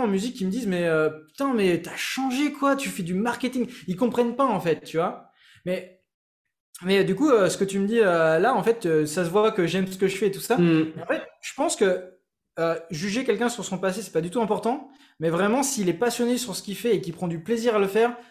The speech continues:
Speaker 1: bah, les chances qu'il le fasse bien, bah, sont quand même, euh,
Speaker 2: Ouais,
Speaker 1: sont
Speaker 2: plus
Speaker 1: quand
Speaker 2: hautes,
Speaker 1: même,
Speaker 2: ouais.
Speaker 1: euh, voilà, plus hautes. Euh, si tu fais un truc parce que t'as besoin de le faire, euh, parce que tu fais un truc, t'as juste, euh, besoin de la thune,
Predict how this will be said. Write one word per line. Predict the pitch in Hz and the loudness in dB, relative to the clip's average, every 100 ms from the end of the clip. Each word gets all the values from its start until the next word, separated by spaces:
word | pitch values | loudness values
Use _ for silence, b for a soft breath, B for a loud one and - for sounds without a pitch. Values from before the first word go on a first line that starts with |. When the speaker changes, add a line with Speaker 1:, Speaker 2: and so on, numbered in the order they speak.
| B | B
Speaker 1:
bah, | 156 | -2
les | 175 | 2
chances | 190 269 269 | 2 0 -4
qu'il | 240 | -4
le | 196 | -2
fasse | 196 170 | -4 -2
bien, | 185 220 302 B B B | -2 -2 -4 B B B
bah, | 156 175 190 | -4 0 0
sont | 190 190 | 0 -2
quand | 185 190 | -2 0
même, | 190 214 | 0 2
euh, | 208 175 170 170 165 165 160 | 2 4 4 4 4 4 4
Speaker 2:
Ouais, | 160 | 4
Speaker 1:
sont | 160 | 4
Speaker 2:
plus | 180 | 4
Speaker 1:
quand | 175 | 6
Speaker 2:
hautes, | 175 | 6
Speaker 1:
même, | 156 131 | 4 2
Speaker 2:
ouais. | 156 | 0
Speaker 1:
euh, | 151 151 143 - - | -2 -4 -8 -14 -6
voilà, | 151 123 - | -4 -4 -6
plus | - 165 | -4 -2
hautes. | - - b b b | -2 -8 b b b
Euh, | 143 147 | -2 -2
si | 156 - 240 | -2 -4 -6
tu | 233 | -6
fais | 196 - | -6 -2
un | 226 208 | 0 0
truc | 233 - | -4 -4
parce | 175 - | -4 -2
que | 165 | -2
t'as | 170 | -2
besoin | 147 180 196 190 208 | 2 4 4 4 2
de | |
le | 196 | 2
faire, | 196 202 208 202 | 2 2 4 4
euh, | 165 160 156 | 4 4 4
parce | 156 156 | 2 -2
que | - | -4
tu | 156 | -10
fais | 156 185 | -6 -4
un | |
truc, | 175 196 | -4 -4
t'as | 160 147 151 | -2 0 0
juste, | 202 208 | -2 -2
euh, | 180 151 147 | 2 2 0
besoin | 151 151 165 | -4 -6 -2
de | 185 | -2
la | 151 | -2
thune, | 151 233 233 | 0 0 0